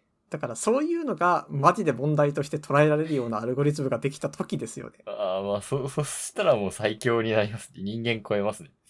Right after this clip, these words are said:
Speaker 1: そうそう。
Speaker 2: いや、言ってほしいな。なんか、「うん、うん」って頭を悩ませてる時、「いや、これはもっと上位レイヤーに問題があって」、みたいな、「はあ」、みたいな、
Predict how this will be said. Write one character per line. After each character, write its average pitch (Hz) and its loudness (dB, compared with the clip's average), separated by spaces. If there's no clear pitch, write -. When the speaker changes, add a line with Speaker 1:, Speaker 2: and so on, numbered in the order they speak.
Speaker 1:
そ - -14
う 127 -14
そ - -12
う。 - -20
Speaker 2:
い 80 -12
や、 76 -4
言 80 -8
っ - -14
て - -10
ほ 113 -6
し 117 -4
い 95 -4
な。 82 -6
な 92 -8
ん 90 -10
か、 - -10
「う - -6
ん、 - -4
う 117 0
ん」 - 0
っ - -4
て - -2
頭 95 4
を 95 0
悩 98 6
ま 127 4
せ 127 -12
て 101 -6
る 92 -6
時、 92 -10
「い - -6
や、 92 -6
こ - -14
れ 123 0
は 135 0
も 160 0
っ - -12
と 107 -12
上 117 -2
位 147 -4
レ 165 2
イ - 4
ヤ 127 8
ー 87 4
に 85 -4
問 95 -4
題 107 6
が 107 8
あ 117 4
っ - -8
て」、 82 -2
み - -14
た - -4
い - -4
な、 - -6
「は 311 10
あ」、 - 2
み 208 -6
た 135 -6
い - -10
な、 - -2